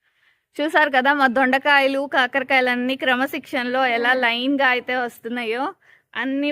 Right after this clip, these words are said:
వరుసగా లైన్లోనే కాస్తున్నాయి చూడండి. And అలాగే ఈసారి మా దొండకాయలు కూడా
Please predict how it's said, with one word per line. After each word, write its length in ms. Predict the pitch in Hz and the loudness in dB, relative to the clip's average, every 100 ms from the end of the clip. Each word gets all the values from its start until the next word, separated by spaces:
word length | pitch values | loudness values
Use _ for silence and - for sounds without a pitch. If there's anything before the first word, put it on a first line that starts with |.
| 277 | -2
వరుసగా 500 | 254 - 285 262 262 | -4 -4 -4 -2 0
లైన్లోనే 560 | 233 233 254 262 269 269 269 | -2 -4 -4 -2 -2 -2 0
కాస్తున్నాయి 720 | 226 - 240 240 220 214 247 381 - _ _ _ _ _ _ _ _ _ _ _ _ _ _ _ _ _ _ _ _ _ _ _ _ _ _ | -2 -2 -10 -6 -6 -6 -8 -10 -16 _ _ _ _ _ _ _ _ _ _ _ _ _ _ _ _ _ _ _ _ _ _ _ _ _ _
చూడండి. 460 | 285 262 247 233 285 277 | -10 -6 -6 -6 -4 -4
And 160 | 262 262 | -2 -2
అలాగే 400 | 262 277 262 415 466 _ _ _ _ - | 0 -2 -4 -12 -14 _ _ _ _ -14
ఈసారి 360 | 269 320 262 277 294 | -8 -2 -2 -2 -4
మా 80 | 277 247 220 220 247 | -6 -6 -10 -12 -8
దొండకాయలు 520 | 254 285 302 294 269 254 | -6 -6 0 0 0 -2
కూడా 180 | 240 | -2